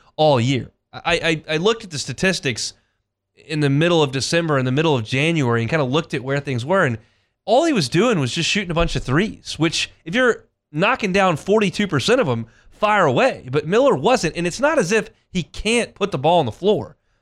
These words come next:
I just didn't think he did enough of it throughout the course of this year. Last night, he did. He didn't settle for every jump shot that was available. He took it to the basket and, and made, made some shots around the rim and certainly cashed in from the free throw.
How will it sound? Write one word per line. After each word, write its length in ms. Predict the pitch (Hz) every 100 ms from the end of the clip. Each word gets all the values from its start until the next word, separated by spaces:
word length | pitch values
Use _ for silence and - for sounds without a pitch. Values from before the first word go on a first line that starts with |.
| _ _
I 80 | 170
just 180 | 247 -
didn't 200 | 208 185
think 160 | 190 175
he 100 | 160
did 160 | 165
enough 320 | 123 123 202
of 140 | 190 117
it 260 | 110 - _
throughout 280 | 151 151 156
the 80 | -
course 260 | - 151 139
of 80 |
this 200 | 123 110
year. 300 | 180 170 113 - _ _
Last 340 | 143 202 196 180
night, 260 | 175 151
he 140 | 123 131
did. 400 | 127 107 - - _ _ _ -
He 100 | 120
didn't 300 | 156 202 190
settle 320 | 196 175 170
for 160 | 160
every 180 | 151 156
jump 240 | 135 151 156
shot 220 | 160 147
that 80 | 143
was 120 | 131
available. 480 | 135 135 131 131 - _ -
He 100 | 127
took 260 | - 175
it 80 | 175
to 80 | 180
the 80 | 143
basket 640 | 135 135 127 139 131 - -
and, 240 | 127 120
and 160 | 127 123
made, 360 | 123 120 113 110 _ _ _ -
made 220 | 131 131
some 140 | 139
shots 300 | 120 135 123
around 160 | 135 123
the 80 | 120
rim 180 | 120 113
and 100 | 101
certainly 360 | 131 123 120
cashed 320 | - 120 113
in 80 | 120
from 140 | 113 107
the 60 |
free 220 | 95 117
throw. 300 | 107 113 110